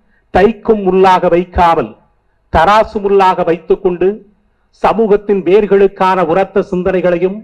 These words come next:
அதன் கிளைகளை ஆரோக்கியப்படுத்துவதற்கான உயர்ந்த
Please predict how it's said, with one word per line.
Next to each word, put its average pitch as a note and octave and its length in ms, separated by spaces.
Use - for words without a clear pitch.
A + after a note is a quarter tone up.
அதன் F3+ 360
கிளைகளை G3+ 580
ஆரோக்கியப்படுத்துவதற்கான F3+ 1500
உயர்ந்த G3+ 480